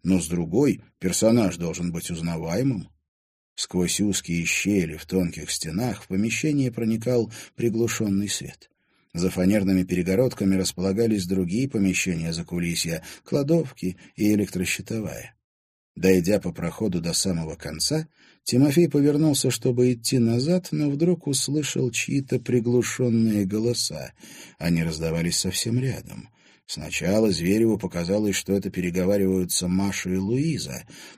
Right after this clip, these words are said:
но потом он понял, что ошибается. Девчонки зашли в комнату с другой стороны. Эти же голоса доносились со склада,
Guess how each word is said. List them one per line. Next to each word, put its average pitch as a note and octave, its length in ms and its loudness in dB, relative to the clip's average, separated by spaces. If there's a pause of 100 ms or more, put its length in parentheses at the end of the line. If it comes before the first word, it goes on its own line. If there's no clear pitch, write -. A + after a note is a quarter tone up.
но F#2+ 200 4
потом G2+ 600 0
он D3+ 180 4
понял, A#2 520 0
что F2+ 420 -6
ошибается. D#2+ 1160 -8 (340)
Девчонки A2 680 4
зашли G2 440 0
в - 120 -6
комнату G2 640 0
с E2+ 80 -8
другой B2 420 0
стороны. - 600 -6 (380)
Эти C3+ 300 2
же D#3+ 160 2
голоса B2+ 440 2
доносились F2+ 560 2
со E2 160 -2
склада, C#3 600 -2